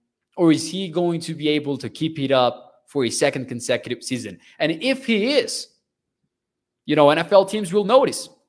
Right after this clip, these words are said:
N F L teams will notice, you know, here's a guy that is a veteran cornerback that can provide an instant starter for our defense.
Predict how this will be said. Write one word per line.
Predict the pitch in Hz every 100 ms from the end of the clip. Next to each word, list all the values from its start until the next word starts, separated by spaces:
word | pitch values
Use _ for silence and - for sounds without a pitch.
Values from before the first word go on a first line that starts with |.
| _
N | 139
F | 151 185
L | 180 180
teams | 190 190 170 -
will | - 180 185
notice, | 180 180 180 180 156
you |
know, | 175 185 185
here's | - 160 165 165
a |
guy | 165 165 170 185 185 - _ _ _ _ _
that | 147
is | 143 139
a | 131
veteran | 104 147 160 175 175
cornerback | 170 180 175 175 170 160
that | 143
can | 147 147
provide | - 123 139 143 143 143 - _ _
an | 139 135 -
instant | 208 220 220 220 208
starter | - - - 190 180 170 165
for | 165 151
our | 147 156 120
defense. | 139 139 - - -